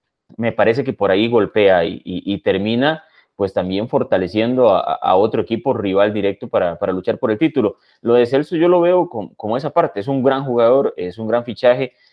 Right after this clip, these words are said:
eh, que sí hay que decirlo también a nivel internacional, ya venía a la baja, hay que reconocerlo así, Juan Diego, eh, Celso ya no es el mismo de hace cuatro años, y, y es una realidad,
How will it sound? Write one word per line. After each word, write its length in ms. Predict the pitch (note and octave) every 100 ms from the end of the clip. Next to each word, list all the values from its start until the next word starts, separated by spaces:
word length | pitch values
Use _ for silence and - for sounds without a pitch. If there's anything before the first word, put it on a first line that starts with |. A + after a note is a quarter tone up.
| _
eh, 260 | - D#2+ - -
que 120 | G2
sí 200 | - C#3+
hay 100 | D#3+
que 120 | A#2
decirlo 420 | G2+ G2+ A#2+ B2+
también 400 | F#2+ F2 F#2 A2+
a 40 | G2
nivel 260 | F2+ G2
internacional, 520 | A2+ A2+ G2 F2+ F#2+
ya 80 | G#2
venía 220 | F#2+ G2
a 40 | G2+
la 100 | F2+
baja, 500 | G2 - F#2+ F2+ - - -
hay 160 | F2+
que 140 | G#2 A2
reconocerlo 560 | G2+ F#2 F2 G2+ A2
así, 240 | F#2+ A2 A#2+
Juan 160 | G2
Diego, 320 | F2+ G#2 A#2 - _ _ -
eh, 140 | F2
Celso 340 | - A2 A2+
ya 160 | G#2+ A2
no 80 | A2
es 80 | A#2
el 100 | G2+
mismo 340 | G#2+ A2+ G#2+
de 80 | F#2+
hace 600 | G2 B2 G2 F2 E2+ E2+
cuatro 340 | G#2 G#2 A2+ G2+
años, 320 | G#2+ B2+ - _ _ _
y, 180 | - E2+ -
y 180 | F#2+
es 100 | F#2+
una 160 | A#2 B2
realidad, 380 | B2+ C3 C3